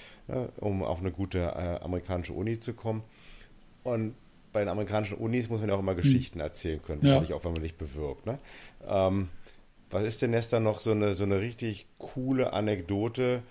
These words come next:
Speaker 1: Schote, die du bei der, bei deiner Bewerbung an der amerikanischen Uni jetzt vorgetragen hättest, die du uns noch vorenthalten hast?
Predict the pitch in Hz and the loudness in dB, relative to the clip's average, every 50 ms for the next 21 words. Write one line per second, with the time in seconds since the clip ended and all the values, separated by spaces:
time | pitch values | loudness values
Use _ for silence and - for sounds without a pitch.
0 | - - - - - - - - - - 123 120 123 135 135 131 135 131 131 131 | -20 -20 -20 -12 -6 -2 0 0 2 2 4 4 4 4 4 4 4 4 4 4
1 | 120 117 117 107 113 107 98 107 107 104 104 104 101 92 101 98 98 101 101 95 | 2 2 2 4 4 6 8 8 8 10 8 8 8 8 6 6 6 6 6 6
2 | 95 98 98 - - - 87 - - - - - 110 104 101 87 92 98 101 117 | 6 4 4 0 -6 -12 -18 -20 -20 -20 -16 -8 -2 -2 0 4 6 8 8 8
3 | 117 127 107 82 110 104 80 92 101 101 - - 110 101 101 - - 90 - 98 | 6 4 2 2 2 2 2 2 0 0 0 0 0 2 2 0 -4 -4 -4 -2
4 | 110 113 123 117 110 - - - - 110 113 120 123 - - - 110 110 113 202 | 0 2 2 2 2 0 0 2 4 4 4 4 2 0 4 6 8 10 10 10
5 | - 113 180 - - - 156 113 104 90 101 107 - 117 107 - - 95 92 92 | 10 10 8 8 8 6 2 2 2 2 0 0 2 0 -2 0 0 2 2 2
6 | 90 85 82 80 78 - 226 - 208 214 208 185 | 2 0 0 4 8 8 8 8 8 4 4 4